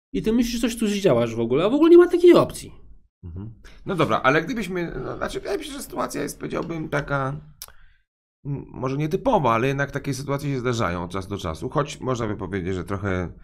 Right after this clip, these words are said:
Speaker 2: z drugiej strony, mm, nietypowo o tyle, że najpierw w pewnym sensie uzgadniasz coś z szefostwem, a potem
Speaker 1: Mhm.
Speaker 2: torpeduje to jakaś kobitka,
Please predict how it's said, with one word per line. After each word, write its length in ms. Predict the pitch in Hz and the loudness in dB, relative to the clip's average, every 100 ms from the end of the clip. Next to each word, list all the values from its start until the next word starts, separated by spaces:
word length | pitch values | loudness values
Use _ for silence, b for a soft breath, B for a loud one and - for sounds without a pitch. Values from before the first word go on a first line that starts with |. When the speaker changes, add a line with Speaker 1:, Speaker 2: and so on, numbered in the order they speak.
| b b | b b
Speaker 2:
z 80 | 101 | -6
drugiej 240 | 107 104 | -2 -2
strony, 360 | - 110 98 95 92 90 - | -2 -2 0 -2 -2 -4 -6
mm, 800 | - 95 92 90 90 90 90 - - | -8 -8 -6 -6 -6 -6 -8 -10 -6
nietypowo 500 | 101 - 107 110 95 | -6 -4 -2 0 -2
o 40 | |
tyle, 300 | - 113 101 | -2 -4 -4
że 100 | 95 | -4
najpierw 460 | 95 104 104 - - b b b _ | -4 -4 -6 -8 -16 b b b _
w 80 | _ | _
pewnym 280 | - 104 104 | -2 -2 0
sensie 280 | 107 110 113 | -2 -2 -2
uzgadniasz 560 | 95 95 110 98 95 | -4 -2 -2 -2 -6
coś 220 | - 98 - | -8 -10 -10
z 60 | |
szefostwem, 580 | - 92 107 107 - 95 | -8 -4 -2 -2 -4 -6
a 40 | - | -6
potem 260 | 95 104 | -6 -6
Speaker 1:
Mhm. 160 | 92 104 | -4 -4
Speaker 2:
torpeduje 400 | 107 101 110 110 | -4 -4 -2 -2
to 100 | 95 | -2
jakaś 320 | 92 90 85 | -6 -6 -10
kobitka, 640 | - 90 - - 92 139 | -12 -14 -12 -6 -4 -4